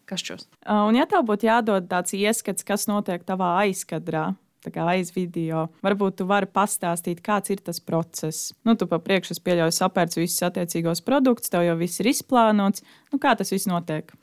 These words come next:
Speaker 1: Jā, tad, tad parasti nedēļu iepriekš uzrakstu sarakstu, ko es taisīšu, kādas ēdienas. Dodos veikalā, protams, visu sapērku, un tad, kad pienāk tā diena,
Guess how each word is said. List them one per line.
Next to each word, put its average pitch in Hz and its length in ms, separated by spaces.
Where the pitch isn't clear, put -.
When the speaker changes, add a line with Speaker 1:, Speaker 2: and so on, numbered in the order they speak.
Speaker 1:
Jā, 226 220
tad, 220 140
tad 208 180
parasti 202 320
nedēļu 208 420
iepriekš 190 380
uzrakstu 196 420
sarakstu, 240 680
ko 214 120
es 196 120
taisīšu, 196 360
kādas 190 280
ēdienas. - 600
Dodos 180 300
veikalā, 185 280
protams, 175 260
visu - 200
sapērku, 196 560
un 175 100
tad, 170 140
kad 175 140
pienāk 175 260
tā - 180
diena, 202 360